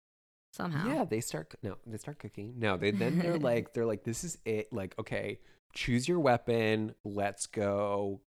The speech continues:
Speaker 2: girl-,
Speaker 1: Uh-huh.
Speaker 2: let's go, girlfriend." That's what Michael says. And then they
Speaker 1: Yeah,
Speaker 2: start,
Speaker 1: he
Speaker 2: they
Speaker 1: does
Speaker 2: start
Speaker 1: say
Speaker 2: fight.
Speaker 1: that.
Speaker 2: He says, "Let's go.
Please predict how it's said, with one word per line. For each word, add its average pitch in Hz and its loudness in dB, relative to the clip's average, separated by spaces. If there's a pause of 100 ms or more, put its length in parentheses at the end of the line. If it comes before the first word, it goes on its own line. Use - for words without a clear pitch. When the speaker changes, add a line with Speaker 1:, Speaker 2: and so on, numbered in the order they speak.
(280)
Speaker 2:
girl-, 120 2
Speaker 1:
Uh-huh. 85 -4 (180)
Speaker 2:
let's 120 -4
go, 120 4
girlfriend." 98 -2
That's 104 -6
what 87 -6
Michael 95 -8
says. - -10
And 104 -2
then 104 -2
they 101 2
Speaker 1:
Yeah, 165 4
Speaker 2:
start, 98 0
Speaker 1:
he 175 -2
Speaker 2:
they 165 2
Speaker 1:
does 151 0
Speaker 2:
start 127 4
Speaker 1:
say - -6
Speaker 2:
fight. 143 -8
Speaker 1:
that. 107 -2 (140)
Speaker 2:
He - -8
says, 120 -8
"Let's 117 -8
go. - -10